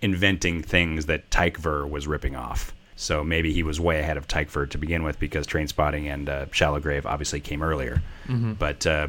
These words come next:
Speaker 1: but I don't know, there's just something about the aesthetic of Slumdog Millionaire, especially because that movie also deals with, like, alternate realities, right? And it also deals with
Speaker 2: Yes.
Speaker 1: like, s-,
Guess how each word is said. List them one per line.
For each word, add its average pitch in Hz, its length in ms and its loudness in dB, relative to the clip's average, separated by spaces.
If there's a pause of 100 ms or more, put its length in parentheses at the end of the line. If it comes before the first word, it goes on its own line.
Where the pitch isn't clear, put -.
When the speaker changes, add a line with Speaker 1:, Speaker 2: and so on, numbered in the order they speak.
Speaker 1:
but 82 140 -2
I - 20 2
don't 107 120 2
know, 117 60 4
there's 90 220 4
just 101 140 2
something 123 200 8
about 98 200 8
the 90 80 6
aesthetic 90 440 4
of 78 380 0
Slumdog 139 360 10
Millionaire, 107 400 10
especially - 500 4
because 87 220 6
that 135 120 8
movie 113 180 6
also 87 220 2
deals 80 300 0
with, 82 100 -2
like, 80 200 -2
alternate 80 440 -2
realities, 73 680 -4
right? 85 280 0 (280)
And 98 80 2
it 95 60 6
also 90 240 6
deals 80 360 2
with - 80 8
Speaker 2:
Yes. - 180 0
Speaker 1:
like, 76 160 2
s-, - 180 2